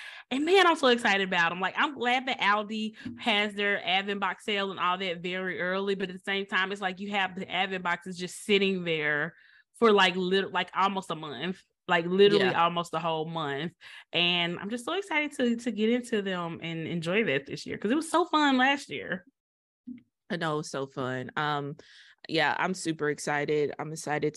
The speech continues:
Speaker 2: to, I don't know how we're doing it, but I'm excited to enjoy it with y'all. A lot of our
Speaker 1: Mm-hmm.
Speaker 2: peeps has calendar, calendars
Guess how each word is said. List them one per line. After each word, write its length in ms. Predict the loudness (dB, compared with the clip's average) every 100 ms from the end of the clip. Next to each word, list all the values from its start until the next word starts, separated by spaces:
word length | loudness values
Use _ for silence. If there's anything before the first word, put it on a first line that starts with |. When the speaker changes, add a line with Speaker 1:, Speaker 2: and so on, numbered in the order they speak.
| -2
Speaker 2:
to, 600 | 0 2 2 2 0 -2 _ _ _ _
I 80 | -2
don't 200 | 2 2
know 180 | 4 4
how 200 | 2 2
we're 160 | 2 2
doing 340 | 0 0 -2
it, 240 | -4 -6 -4
but 300 | 0 2 0
I'm 180 | -2
excited 380 | -4 -2 -2 -2
to 220 | 0 0
enjoy 320 | 0 -2 -2 -2
it 100 | -4
with 180 | -6
y'all. 480 | -2 0 0 0 -2
A 20 |
lot 220 | -4 -2 -2
of 100 | -2
our 120 | -4
Speaker 1:
Mm-hmm. 80 | -4
Speaker 2:
peeps 300 | -6 -8 -4
has 440 | -2 0 -2 -6
calendar, 600 | -6 -4 -4 -6 -8 -8 -8
calendars 1120 | -4 -2 -2 -4 -2 0 0 0 -4 -12